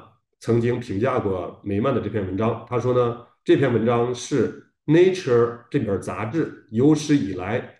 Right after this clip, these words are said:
发表的所有的文章中，如果按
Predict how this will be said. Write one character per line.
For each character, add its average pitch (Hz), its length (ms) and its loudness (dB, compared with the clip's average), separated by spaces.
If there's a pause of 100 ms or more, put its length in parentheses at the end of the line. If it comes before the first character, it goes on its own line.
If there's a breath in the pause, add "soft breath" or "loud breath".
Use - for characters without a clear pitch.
(120)
发 151 180 4
表 98 200 2
的 95 100 -6
所 131 340 2
有 131 120 4
的 98 100 -2
文 90 200 -6
章 107 200 -2
中， 95 340 -8 (140)
如 135 160 0
果 110 100 2
按 - 540 -4